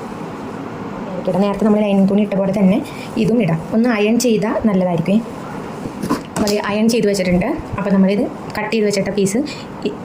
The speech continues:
കറക്റ്റ് ലെവലാക്കി വയ്ക്കുക. മുകളിൽ കുറച്ച് ഭാഗം വിട്ടേക്കാം കേട്ടോ, ലെവലിന് വേണ്ടിയിട്ട്. അല്ലെങ്കിൽ വരച്ചിട്ട് നേരത്തെ ചെയ്ത പോലെ ചെയ്യാം. അപ്പോൾ ഇവിടെ ഞാൻ അര ഗ്യാപ്പ് നമ്മൾ വിട്ടത് അതേപോലെ തന്നെ വെച്ചേക്കണം കേട്ടോ. അപ്പോൾ അത്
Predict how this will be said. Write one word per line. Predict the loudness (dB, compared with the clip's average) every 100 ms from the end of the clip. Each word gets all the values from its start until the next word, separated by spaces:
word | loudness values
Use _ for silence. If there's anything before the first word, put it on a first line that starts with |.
| -6
കറക്റ്റ് | -6 -2 0
ലെവലാക്കി | 0 0 0 0
വയ്ക്കുക. | -2 0 0
മുകളിൽ | 2 2 0
കുറച്ച് | 0 0
ഭാഗം | 2 2
വിട്ടേക്കാം | 2 0 0 0
കേട്ടോ, | 0 2
ലെവലിന് | 2 4 4
വേണ്ടിയിട്ട്. | 2 2
അല്ലെങ്കിൽ | 2 0
വരച്ചിട്ട് | -2 -2 0
നേരത്തെ | 0 0
ചെയ്ത | 0 0 2
പോലെ | 0 0
ചെയ്യാം. | 0 0 -4 -8 -8
അപ്പോൾ | -4 0
ഇവിടെ | 0 2
ഞാൻ | 0 0
അര | -2 -2 -2
ഗ്യാപ്പ് | -2 0
നമ്മൾ | 2 2
വിട്ടത് | 2 2 2
അതേപോലെ | 2 0 0
തന്നെ | 2 2
വെച്ചേക്കണം | 2 -2 -2
കേട്ടോ. | -2 -4 -4
അപ്പോൾ |
അത് | -2